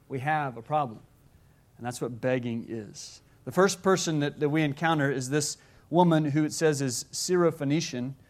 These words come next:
And I had to Google how to pronounce that, so I'm impressed Lu-, Ligon got that one. That was good. Uh, I didn't give him any wisdom. But it just means that she's from, from Phoenicia,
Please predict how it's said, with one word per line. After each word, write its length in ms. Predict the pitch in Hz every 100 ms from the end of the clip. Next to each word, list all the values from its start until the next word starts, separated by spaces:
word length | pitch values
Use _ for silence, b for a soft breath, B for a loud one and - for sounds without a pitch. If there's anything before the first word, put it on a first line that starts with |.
| b b -
And 100 | 135
I 80 | 175
had 120 | 170
to 60 |
Google 220 | 147 156 139
how 60 |
to 60 | 139
pronounce 280 | 147 151 139
that, 180 | 127 117
so 100 | 131
I'm 80 | 131
impressed 420 | 113 143 - -
Lu-, 220 | 135 143
Ligon 340 | 131 151 131
got 200 | 120 139
that 160 | 139 110
one. 100 | 113
That 80 | 123
was 140 | 123
good. 200 | 147 123 110 b b b -
Uh, 40 |
I 200 | 131 123
didn't 140 | 143 139
give 100 | 135
him 80 |
any 80 | 135
wisdom. 320 | 123 143 143
But 60 | 123
it 80 | 151
just 140 | 196
means 240 | 240 240 202
that 100 | 185
she's 240 | 214 220
from, 380 | - 190 180 B B B -
from 200 | 175 147
Phoenicia, 600 | 156 185 220 233 240